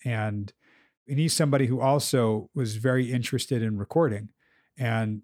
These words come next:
telling his story and wanting to help people the way that, you know, he's had help. You know, even before his cancer, he was a, a very big proponent of therapy and what it did to help change his mind about his,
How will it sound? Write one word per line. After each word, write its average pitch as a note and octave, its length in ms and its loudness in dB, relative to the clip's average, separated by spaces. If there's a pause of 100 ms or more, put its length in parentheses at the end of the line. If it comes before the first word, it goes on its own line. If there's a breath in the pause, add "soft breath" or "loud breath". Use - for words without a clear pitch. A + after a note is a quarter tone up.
telling C3 300 0
his A#2 160 -2
story C3+ 400 2
and A2 180 -2
wanting A2+ 260 0
to A2+ 120 -6
help C3+ 280 -2
people G#2 500 -4 (380)
the A#2+ 80 0
way A2+ 320 2
that, G#2 320 -2
you B2 100 -6
know, G#2+ 80 -4
he's B2+ 380 -2
had G#2+ 220 -2
help. G#2+ 360 -8
You D#3 180 -8
know, A2+ 80 -4
even C3+ 280 0
before B2 360 -2
his A#2 140 -2
cancer, C3+ 420 -2
he A2+ 120 -2
was A2 160 -4
a, A2 60 -2 (160)
a B2+ 60 -8
very A#2+ 300 -4
big A2+ 240 -4
proponent A2+ 400 -4
of G2 80 -8
therapy C3 400 -2
and G#2 120 -6
what G#2+ 140 -2
it G#2+ 140 -8
did A#2 320 -2
to G#2+ 280 -4 (360 soft breath)
help - 220 -2
change B2+ 280 0
his A2 160 -2
mind A2+ 440 0
about G#2+ 420 -4
his, G#2 220 -8